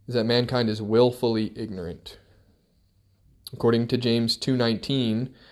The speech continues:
not even the demons are atheists. Okay, they, <laughs> they believe God. They, they don't believe God. They believe and they shudder. So they stand in fear of God,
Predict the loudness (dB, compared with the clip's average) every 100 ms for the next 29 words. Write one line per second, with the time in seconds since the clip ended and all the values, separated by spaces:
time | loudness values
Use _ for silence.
0 | -20 -20 _ _ _ -20 _ _ _ -6
1 | 2 6 6 8 6 4 4 4 4 2
2 | 0 -4 -6 -8 -8 -8 -6 -6 -6 -6
3 | -8 -16 _ _ _ _ _ _ _ _
4 | _ _ 0 4 8 8 6 2 0 2
5 | 4 6 8 6 6 2 6 6 6 2
6 | -2 -8 -14 _ _ _ _ _ _ 0
7 | 0 0 -4 -2 -2 -2 -4 -4 -8 -8
8 | 0 2 6 6 8 6 4 -2 -8 -14
9 | -20 _ _ _ _ _ _ _ _ _
10 | -2 0 -2 -2 0 2 2 -2 -10 _
11 | _ _ _ _ _ _ _ _ -20 -6
12 | 2 6 6 4 0 2 4 4 2 0
13 | -2 -12 _ -4 0 0 -2 -6 -14 0
14 | 6 8 8 8 2 -4 -2 -4 -4 -4
15 | -6